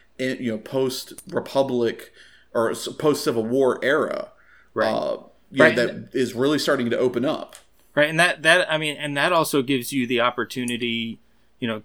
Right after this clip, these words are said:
Speaker 2: talking about having characters being able to slot into different factions. I mean, look at Bo-Katan.
Speaker 1: Right.
Speaker 2: She can be,
Speaker 1: I mean,
Speaker 2: she
Speaker 1: she's
Speaker 2: can, she can be, um, you know,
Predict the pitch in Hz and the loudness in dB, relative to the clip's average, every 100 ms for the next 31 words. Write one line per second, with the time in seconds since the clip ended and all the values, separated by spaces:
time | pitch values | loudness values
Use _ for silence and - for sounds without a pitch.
0 | _ 131 131 135 120 107 110 110 107 117 | _ 2 2 2 -2 2 2 0 -2 -4
1 | 110 107 104 110 107 - 104 - 107 104 | -4 -6 -4 -4 -4 -6 -8 -6 -6 -4
2 | 101 - - 110 107 107 104 101 101 95 | -6 -6 -4 -2 0 -4 -6 -8 -8 -8
3 | - 131 - 113 104 113 - 117 110 117 | -6 -4 -4 -6 -8 -10 -10 -6 -4 -2
4 | 117 123 117 117 120 147 - _ _ _ | 0 0 0 -2 -4 -4 -8 _ _ _
5 | _ _ _ - 131 135 - - - - | _ _ _ -8 2 2 2 -8 -20 -4
6 | - 135 131 127 120 117 139 123 127 113 | 0 4 4 4 4 0 0 2 0 -2
7 | - 131 131 127 123 120 120 117 127 113 | 0 2 4 4 2 2 -2 -4 -2 2
8 | 113 110 104 104 _ _ _ _ _ _ | 2 0 -2 -8 _ _ _ _ _ _
9 | - 110 | -4 -4